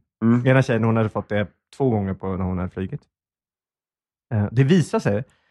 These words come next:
Speaker 2: att de är lite rädda, doktorerna, för när de ropar upp det,
Speaker 1: Ja.
Speaker 2: om de är ett plan och, och missbedömer att så här, "Nej, vi måste gå ner. Vi måste nödlanda för
Speaker 1: Ja.
Speaker 2: att den här patienten måste", och så visar det sig att de inte hade behövt ha det. Då kan de bli stämda av flygbolaget.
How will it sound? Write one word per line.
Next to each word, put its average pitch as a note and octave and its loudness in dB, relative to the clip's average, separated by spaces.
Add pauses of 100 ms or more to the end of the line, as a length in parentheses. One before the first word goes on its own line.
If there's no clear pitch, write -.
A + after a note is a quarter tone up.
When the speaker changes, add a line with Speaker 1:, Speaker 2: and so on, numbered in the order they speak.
(240)
Speaker 2:
att A#2+ -2
de B2 4
är B2+ 6
lite B2 2
rädda, C3 6
doktorerna, G#2+ 0
för A2 0
när B2 4
de B2 6
ropar C3 2
upp G3+ 2
det, F2 -6 (300)
Speaker 1:
Ja. G#2 0
Speaker 2:
om F3+ 4
de E3 4
är G2+ 2
ett F#2+ -4
plan F#2+ -2 (840)
och, A2+ -2 (220)
och A#2+ 4
missbedömer C3 2
att - -4
så G#2+ -6
här, G2 -2
"Nej, B2 4
vi A#2+ 2
måste A#2+ 0
gå G#2+ 0
ner. G#2 0 (580)
Vi B2 0
måste A#2+ 0
nödlanda G2 -2
för G#2 0
Speaker 1:
Ja. A2 6
Speaker 2:
att G2 2
den G#2+ 2
här G#2+ 0
patienten F#2+ -8
måste", F#2 -6
och A#2+ -4
så B2 -4
visar C#3+ 2
det - -4 (120)
sig - -2
att G#2+ -4
de G#2+ -2
inte G#2+ -2
hade G#2 -2
behövt A2 -2
ha A#2 4
det. F#2 -4 (440)
Då A#2 -2
kan C3 0
de C#3 0
bli B2+ 2
stämda B2 0
av G2 0
flygbolaget. G#2+ -2